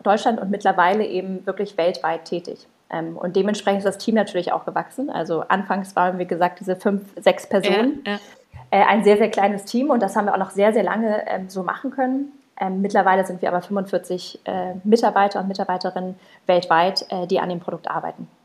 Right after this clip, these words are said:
Speaker 2: Ja, krass. In wie vielen Ländern seid ihr jetzt aktuell, äh, tätig, beziehungsweise in wie vielen Ländern gibt es, äh, das High Rocks Event? Weißt du das gerade
Speaker 1: Es,
Speaker 2: auswendig?
Speaker 1: es müssten mittlerweile, glaub ich, zehn,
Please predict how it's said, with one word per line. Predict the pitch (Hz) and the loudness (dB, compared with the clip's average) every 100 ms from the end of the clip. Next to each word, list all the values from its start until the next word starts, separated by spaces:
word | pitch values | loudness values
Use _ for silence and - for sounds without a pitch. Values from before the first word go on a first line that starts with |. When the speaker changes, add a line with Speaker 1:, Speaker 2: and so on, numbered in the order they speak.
| _ _ _ _ - | _ _ _ _ -4
Speaker 2:
Ja, | 190 190 | -4 -4
krass. | - 202 202 - | -6 -6 -6 -4
In | 196 202 196 | 2 2 2
wie | 220 | 0
vielen | 220 | 2
Ländern | 196 233 262 | 4 4 4
seid | 214 208 | 2 0
ihr | 208 | 2
jetzt | 202 196 - 220 | 2 0 -2 -6
aktuell, | - 226 - 196 196 196 - | -4 -4 -2 0 2 0 -2
äh, | 185 185 | -2 -2
tätig, | 185 - 226 311 294 | -2 -2 0 0 -4
beziehungsweise | - - 208 202 190 | -6 -4 -2 0 0
in | 185 | -2
wie | 202 | -2
vielen | 190 | -2
Ländern | 190 190 | 0 0
gibt | 185 190 | -2 -4
es, | 202 - - | -4 -4 -4
äh, | 190 185 | -2 -2
das | 180 180 | -4 -6
High | 180 202 | -4 -2
Rocks | 262 - | -2 -4
Event? | 247 285 294 | -4 -4 -4
Weißt | 202 - | -4 -4
du | 262 | -6
das | 262 | -6
gerade | 190 | -6
Speaker 1:
Es, | - 214 | -6 -4
Speaker 2:
auswendig? | 254 320 | -4 -2
Speaker 1:
es | - - | -2 2
müssten | 233 226 | 0 4
mittlerweile, | 233 208 190 190 196 | 2 4 2 2 2
glaub | 175 180 | 0 -4
ich, | - | -8
zehn, | 190 180 | -8 -6